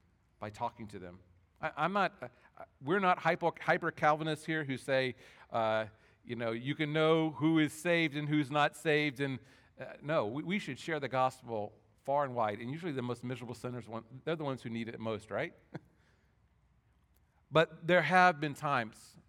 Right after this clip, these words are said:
and there will be times for you probably where you go, "This is not the right time for this person.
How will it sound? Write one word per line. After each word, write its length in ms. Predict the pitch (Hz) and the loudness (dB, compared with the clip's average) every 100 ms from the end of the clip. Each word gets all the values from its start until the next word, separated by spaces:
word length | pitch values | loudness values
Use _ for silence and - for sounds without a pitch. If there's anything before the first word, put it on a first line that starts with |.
| _ _ _ | _ _ _
and 120 | 117 | -8
there 60 | 131 | -4
will 60 | 131 | -4
be 120 | 131 | -4
times 320 | 151 147 131 | -4 -4 -6
for 80 | 127 | -8
you 180 | 127 131 | -6 -4
probably 320 | 123 113 113 | -2 -2 -2
where 80 | 110 | -6
you 100 | 107 | -6
go, 300 | 107 98 98 - - _ - | -4 -4 -8 -16 -20 _ -10
"This 160 | 143 160 | -8 -8
is 60 | |
not 220 | 151 123 120 | -4 -4 -4
the 60 | |
right 180 | 110 107 | -6 -6
time 200 | 107 101 | -6 -8
for 100 | 95 | -10
this 140 | 90 | -14
person. 400 | - 95 90 90 | -12 -12 -10 -14